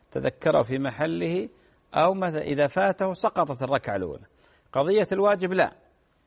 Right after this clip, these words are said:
يعني مثلا الآن شخص نسي التشهد الأول وقام إلى الركعة الثالثة، تذ-، الآن تلبس بالركن،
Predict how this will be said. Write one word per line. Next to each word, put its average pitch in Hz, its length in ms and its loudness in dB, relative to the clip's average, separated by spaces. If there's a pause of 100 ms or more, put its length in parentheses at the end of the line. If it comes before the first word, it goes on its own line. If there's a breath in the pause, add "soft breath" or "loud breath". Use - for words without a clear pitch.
(160)
يعني 113 220 -8
مثلا 156 240 -4
الآن 160 240 -4
شخص - 540 -10
نسي 160 340 -4
التشهد 156 480 -4
الأول 170 480 0 (440 soft breath)
وقام 180 360 0
إلى 156 180 0
الركعة 151 260 0
الثالثة، 104 520 0 (1000)
تذ-، 147 280 -4
الآن 170 420 0
تلبس 170 420 -2
بالركن، 147 460 -2